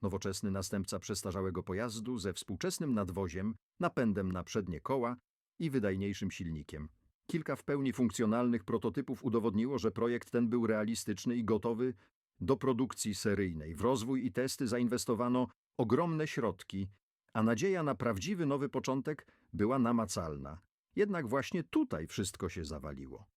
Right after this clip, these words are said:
Nadrzędny projekt został wstrzymany, większość pojazdów zezłomowano, a wizję porzucono. Pozostał po nim symbol zaprzepaszczonej przyszłości.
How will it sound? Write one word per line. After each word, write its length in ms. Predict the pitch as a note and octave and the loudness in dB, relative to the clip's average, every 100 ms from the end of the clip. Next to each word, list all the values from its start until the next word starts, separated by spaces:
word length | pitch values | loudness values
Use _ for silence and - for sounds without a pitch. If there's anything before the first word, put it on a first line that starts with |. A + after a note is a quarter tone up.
| _ _ _ | _ _ _
Nadrzędny 760 | G2 A2 F#2 A2 G2+ G#2 G#2+ G2+ - | 2 2 4 4 4 4 2 0 -2
projekt 480 | G#2+ G2 F#2 - - | 0 2 0 -4 -8
został 340 | F2+ - E2+ | -6 -4 -6
wstrzymany, 540 | - - A#3 A#2 E2+ | -6 -2 0 2 0
większość 420 | D2 F#2+ - G2+ - | -2 -4 -2 -6 -4
pojazdów 480 | F#2 F#2+ E2 F#2 | -4 -2 -2 -4
zezłomowano, 720 | E2 F2+ F#2+ F#2+ E2+ A#2+ F2+ E2 - - - | -2 -2 0 0 0 -2 -4 -6 -14 -14 -6
a 100 | F#2+ | -4
wizję 360 | B2+ A2 B2+ | -2 -2 -2
porzucono. 640 | C3+ C3 C#3+ - F2 C2+ D2+ _ _ _ _ _ _ | -2 -2 -2 -4 -6 -6 -14 _ _ _ _ _ _
Pozostał 420 | A2+ G#2+ B2 A2+ | 0 2 2 0
po 120 | G2 | 2
nim 180 | A2 G#2+ | 4 4
symbol 460 | G2 - B2 G#2 G2+ | 2 2 2 2 2
zaprzepaszczonej 680 | G#2 - A2+ G2 - G2 F#2 | 0 -2 -2 -2 0 -2 -2
przyszłości. 680 | - - D#2 - - C#2+ | -6 -6 -6 -6 -10 -14